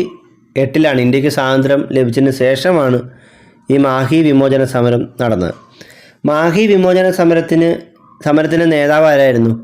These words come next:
ഐ കെ കുമാരൻ മാസ്റ്റർ. മയ്യഴി ഗാന്ധി എന്നറിയപ്പെടുന്നത് ഇദ്ദേഹമാണ്. മാഹി വിമോചന സമരത്തിൻ്റെ നേതാവ് മയ്യഴി ഗാന്ധി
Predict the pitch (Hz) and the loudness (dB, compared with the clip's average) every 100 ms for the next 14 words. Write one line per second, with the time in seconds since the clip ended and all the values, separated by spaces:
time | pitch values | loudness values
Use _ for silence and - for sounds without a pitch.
0 | - - - - 135 160 160 185 185 156 | -16 -20 -20 -10 -4 -2 -2 -2 0 0
1 | 151 160 165 143 113 - 85 - _ _ | 0 2 0 0 -2 -2 -4 -6 _ _
2 | _ _ - 131 147 165 180 180 156 151 | _ _ -6 -2 0 0 0 0 0 0
3 | 147 156 156 139 139 135 135 135 135 131 | 2 0 0 0 0 2 0 0 0 0
4 | 117 117 120 104 82 - - - _ - | 0 0 0 -2 -4 -8 -16 -20 _ -20
5 | - _ - 135 143 165 202 - 143 143 | -20 _ -4 -2 -2 0 0 0 0 2
6 | 143 147 147 143 143 143 147 139 139 143 | 0 0 0 0 0 0 0 0 2 2
7 | 147 196 233 - - _ 147 160 170 202 | 2 0 -2 -8 -20 _ -2 0 2 2
8 | 226 208 165 151 147 | 2 2 0 2 2